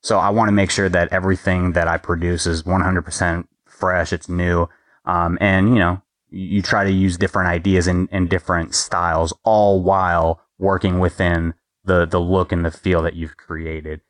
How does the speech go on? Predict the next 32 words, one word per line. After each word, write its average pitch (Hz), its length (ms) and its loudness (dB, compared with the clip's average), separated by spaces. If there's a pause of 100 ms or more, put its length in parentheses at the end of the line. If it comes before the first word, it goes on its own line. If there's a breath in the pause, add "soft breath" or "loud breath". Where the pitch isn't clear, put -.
(160)
And 90 100 -2
it 92 120 2
is 127 160 2
kind 113 220 -2
of 101 80 0
a 95 80 0
fine 101 380 0
line, 98 480 2
but, 85 380 2
you 92 100 -2
know, 82 300 -2
there, 92 240 0
there 92 160 0
are 90 60 0
definitely 95 380 0
ways 87 340 0
to 90 100 -8
do 80 260 -6
it 80 220 -4
and, 82 400 -6 (120)
uh, 78 200 -6
to 98 120 -8
do 92 160 2
it 87 80 0
in 85 100 -4
a 80 60 -4
very, 80 360 -2 (360)
uh, 78 200 -2
fun 92 300 -2
and 82 120 -2
cool 80 280 -4
way. 78 300 -4